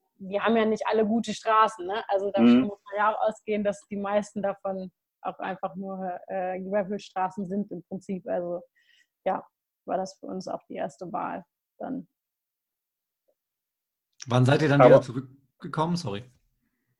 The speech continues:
Speaker 1: Nach Deutschland?
Speaker 3: Mhm.
Speaker 1: Oder? Ähm, ich vertue mich immer <laughs> mit den Jahren.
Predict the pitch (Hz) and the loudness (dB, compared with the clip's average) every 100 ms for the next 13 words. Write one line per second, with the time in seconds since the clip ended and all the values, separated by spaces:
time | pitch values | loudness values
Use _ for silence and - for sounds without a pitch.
0 | _ _ _ _ _ - - - _ - | _ _ _ _ _ -18 -16 -16 _ -10
1 | - - 247 254 269 262 285 339 392 453 | -10 -2 4 6 10 10 10 4 4 2
2 | - _ _ - 151 220 202 - - - | -6 _ _ 2 10 10 8 0 -16 -20
3 | _ - - - - - - 240 247 254 | _ -20 -20 -20 -20 -20 4 10 12 12
4 | 254 247 269 262 254 294 285 240 269 339 | 8 4 4 2 8 10 10 8 6 6
5 | 294 262 240 240 254 240 | 2 4 6 8 8 6